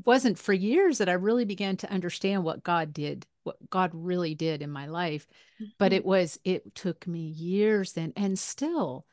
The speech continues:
Speaker 1: peeling off layers for that
Speaker 2: Yeah.
Speaker 1: abortion experience, because our abortion, as we talked about in the last episode that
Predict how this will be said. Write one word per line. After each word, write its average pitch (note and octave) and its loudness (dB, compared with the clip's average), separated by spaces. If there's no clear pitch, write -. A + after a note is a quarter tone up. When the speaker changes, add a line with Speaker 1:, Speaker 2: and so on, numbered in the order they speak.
Speaker 1:
peeling F3+ -2
off F3+ -8
layers D3+ -6
for E3 -4
that D#3+ -2
Speaker 2:
Yeah. G#3 2
Speaker 1:
abortion D3+ -10
experience, D3+ -8
because G3 4
our F3 -4
abortion, G3 4
as D#3+ -2
we F#3+ 0
talked G3+ 0
about F#3+ 4
in D#3 0
the D#3 -2
last G#3 4
episode G#3 2
that - -6